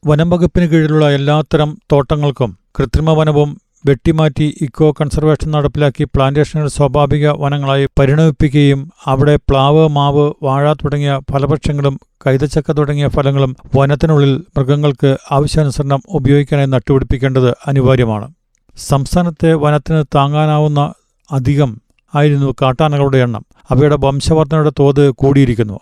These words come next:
ആനകളുടെ എണ്ണം നിയന്ത്രിക്കുകയും അധികമുള്ളവയെ മറ്റു സ്ഥലങ്ങളിലേക്ക് മാറ്റുകയും ചെയ്യുക. ക്ഷുദ്രജീവിയായ കാട്ടുപന്നി വർഷം തോറും പല മടങ്ങ് വർദ്ധിച്ച് വനത്തിൽ നിന്ന് മുപ്പത് നാൽപതോളം കിലോമീറ്റർ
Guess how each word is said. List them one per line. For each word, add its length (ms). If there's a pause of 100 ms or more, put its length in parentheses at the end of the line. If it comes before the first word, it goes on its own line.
ആനകളുടെ 420
എണ്ണം 320 (100)
നിയന്ത്രിക്കുകയും 680 (480)
അധികമുള്ളവയെ 600
മറ്റു 280
സ്ഥലങ്ങളിലേക്ക് 480
മാറ്റുകയും 560
ചെയ്യുക. 280 (280)
ക്ഷുദ്രജീവിയായ 720
കാട്ടുപന്നി 640
വർഷം 380
തോറും 480
പല 140
മടങ്ങ് 320
വർദ്ധിച്ച് 480
വനത്തിൽ 560
നിന്ന് 300 (280)
മുപ്പത് 380
നാൽപതോളം 720
കിലോമീറ്റർ 600